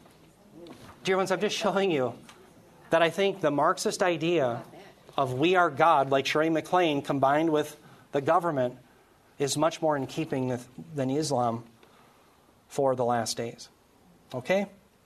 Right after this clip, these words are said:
So it's a religion of self, self-exaltation.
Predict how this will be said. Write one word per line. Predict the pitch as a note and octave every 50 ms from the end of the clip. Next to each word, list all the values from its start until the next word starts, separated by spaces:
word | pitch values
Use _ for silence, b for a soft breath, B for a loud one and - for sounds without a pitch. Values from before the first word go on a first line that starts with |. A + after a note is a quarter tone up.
| _ _ _ _ - - -
So | - - F3+ F3 D#3
it's | C3+ - -
a | D3
religion | C#3+ D3 D#3 F3 D#3+ E3+ E3+ E3
of | - -
self, | - F#3 D#3 - - - - -
self-exaltation. | - - D#3+ D#3+ E3 - - E3 D#3+ D#3 - - D#3 D3 C#3+ - - C#3 C3 A#2+ - - C3 -